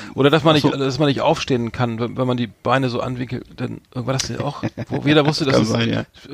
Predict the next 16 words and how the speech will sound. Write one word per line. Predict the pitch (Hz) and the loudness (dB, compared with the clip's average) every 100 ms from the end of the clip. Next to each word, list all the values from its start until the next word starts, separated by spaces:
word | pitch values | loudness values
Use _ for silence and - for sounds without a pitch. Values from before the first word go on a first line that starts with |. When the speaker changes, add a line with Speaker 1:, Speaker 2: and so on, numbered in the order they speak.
| 117 | -12
Speaker 1:
physikal-, | - 139 - 143 - | -6 -6 -2 -2 0
egal. | 135 123 113 - _ _ | 4 4 4 -2 _ _
Das | - 117 - | -10 -8 -2
Speaker 2:
Also | - | 4
er | 139 | 4
konnte | 190 180 | 4 4
zum | 175 | 2
Beispiel, | 165 170 | 2 2
Speaker 1:
ja. | 147 | 0
Speaker 2:
er, | - - | -2 -6
er | 123 | 0
konnte, | 175 180 175 | 2 2 2
er | |
zum | 175 | 0
Beispiel, | 156 | -2
was, | 160 | -2